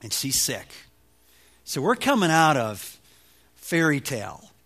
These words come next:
I mean, cowbells and church bells and all that business, too. A nightmare. Three little kids. Within a week, Lori's in the hospital for two weeks. They've got a pic line to feed her and hydrate her intravenously,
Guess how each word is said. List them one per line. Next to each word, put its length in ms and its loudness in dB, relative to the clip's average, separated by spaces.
I 80 -8
mean, 200 -8
cowbells 760 0
and 120 -6
church 380 -4
bells 460 -2
and 100 -4
all 200 0
that 260 -4
business, 440 -6
too. 400 -6
A 120 0
nightmare. 880 -2
Three 220 0
little 240 0
kids. 720 -8
Within 280 -4
a 60 0
week, 380 -4
Lori's 400 -4
in 200 -8
the 60 -8
hospital 540 -4
for 160 -16
two 280 -8
weeks. 400 -8
They've 120 -10
got 160 -10
a 40 -10
pic 340 -12
line 340 -6
to 100 -10
feed 360 -4
her 280 -2
and 320 -14
hydrate 560 -2
her 100 -8
intravenously, 880 -6